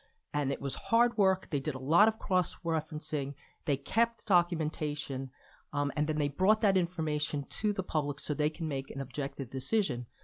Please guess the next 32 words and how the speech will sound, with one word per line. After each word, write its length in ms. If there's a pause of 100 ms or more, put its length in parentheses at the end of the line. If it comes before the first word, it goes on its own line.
(240)
um, 220
and 100
also 320
so 220
that, 380 (160)
you 100
know, 240
the, 180 (140)
the 300
political 560
wheels 400
could, 320 (420)
could 220
take 260
effect 400
and, 320
and 160
do 140
what 100
they 140
needed 320
to 100
do. 360 (500)
Um, 500 (480)
it 240
wasn't 300
really 260
just 260
about 420 (420)
the 80
Watergate 560
break-in. 500